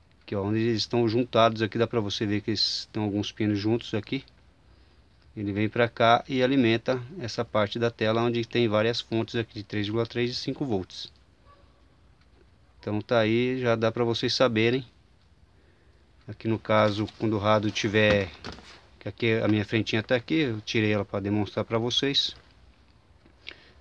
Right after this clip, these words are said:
Mas se vocês abrirem um rádio desse com a telinha pra trás aqui, então tem que ter uma tensão no pino um maior, depois eu vou mostrar a tensão certa. Nesses dois pininhos tem que dar doze volts.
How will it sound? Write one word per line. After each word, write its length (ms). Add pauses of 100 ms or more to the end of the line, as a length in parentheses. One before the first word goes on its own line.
(120)
Mas 320
se 120
vocês 280
abrirem 240
um 20
rádio 260
desse 220
com 100
a 40
telinha 320
pra 180
trás 380
aqui, 260 (3250)
então 180
tem 160
que 60
ter 100
uma 140
tensão 340
no 100
pino 240
um 120
maior, 520 (540)
depois 380
eu 40
vou 100
mostrar 260
a 20
tensão 320
certa. 420 (600)
Nesses 280
dois 180
pininhos 540
tem 160
que 120
dar 280 (680)
doze 400
volts. 560